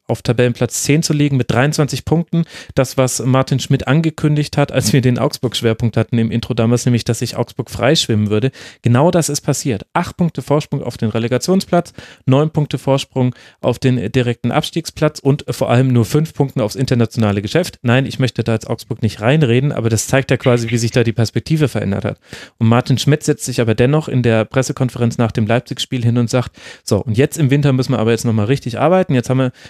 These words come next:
das war jetzt alles schon ganz gut, aber da müssen wir, jetzt müssen wir noch ein paar Dinge verändern, dass das zur Rückrunde dann auch alles ein bisschen flüssiger wird. Also so mögliche Schwachpunkte, die man sehen könnte eben im Spiel nach vorne, hat er zumindest schon mal adressiert.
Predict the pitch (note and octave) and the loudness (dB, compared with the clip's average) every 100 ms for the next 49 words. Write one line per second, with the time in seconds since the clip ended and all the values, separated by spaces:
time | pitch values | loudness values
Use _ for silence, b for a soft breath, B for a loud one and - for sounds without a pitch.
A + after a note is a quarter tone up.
0 | B A#2 C3 C3+ C3+ C3 C3 A#2 A2+ - | B -2 0 0 -2 0 0 0 0 0
1 | E3 - B2 A#2+ B B B - A#2+ C3+ | 0 2 0 0 B B B 0 2 2
2 | C3+ A#2+ A#2 - B2+ A#2+ A2 - b b | 2 2 2 2 0 2 2 0 b b
3 | - - A2+ G#2 A#2 A2 - G#2+ A2+ G#2+ | -6 -2 0 2 2 2 0 2 2 2
4 | G#2 A2+ - A2 A2 - G#2 G2 G2 G2+ | -2 -6 -4 -2 -2 0 0 0 -2 -4
5 | G#2 G2 G2+ A2+ A2 G#2+ - B2+ - G2 | -6 -6 -4 -6 -4 -6 -4 -4 -2 -4
6 | F2 F#2+ G2+ G2+ G2 F#2+ B B _ A2+ | -4 -6 -6 -6 -4 -6 B B _ -2
7 | G#2+ B2 C3+ C#3+ C#3 C#3 A#2+ - C3 - | 0 2 2 2 0 2 0 0 -2 0
8 | C3+ B2+ A#2+ A2 G#2+ A2 C3+ C#3 C3 A#2+ | -2 0 0 2 2 2 0 0 0 0
9 | A#2+ A#2+ G#2+ A2+ - A#2 G#2+ - A#2+ A#2 | -2 0 -2 -4 -2 -2 -2 -2 0 2
10 | A#2+ A2+ b b b D3 C3+ A#2+ B2+ C3+ | 2 0 b b b 0 0 2 2 4
11 | C3+ - A#2+ A2+ A2 A#2 - A2+ F#2 | 2 2 2 0 0 -2 -2 -2 -2